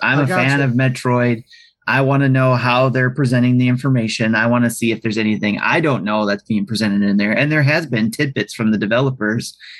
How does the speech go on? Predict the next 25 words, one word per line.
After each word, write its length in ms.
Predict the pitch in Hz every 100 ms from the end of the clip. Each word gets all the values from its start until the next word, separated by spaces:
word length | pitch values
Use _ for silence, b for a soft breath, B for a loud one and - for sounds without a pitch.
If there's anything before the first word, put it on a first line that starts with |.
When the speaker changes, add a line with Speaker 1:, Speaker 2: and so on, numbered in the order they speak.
| B B _ _
Speaker 1:
in 240 | 131 131 123
their 180 | 131 156
blogs 680 | 120 107 104 101 104 -
that 180 | 120 104
they've 160 | 110 101
been 160 | 104
posting. 580 | 117 113 104 104 101 101 B B B B B - -
And 160 | 110
I've 140 | 110 139
been, 300 | 135 110 -
I've 140 | 120
been 140 | 151 127
sucking 340 | - 127 131
it 80 | 120
all 120 | 113
Speaker 2:
So, 80 | 117
Speaker 1:
up 280 | 113 113 - _
Speaker 2:
so 160 | - 214
Speaker 1:
in 80 | 165
Speaker 2:
here's 160 | 120 226
Speaker 1:
the 80 |
Speaker 2:
the 60 | 240
thing. 60 | 190
You're, 80 | 185
Speaker 1:
trailers. 380 | 123 120 110 -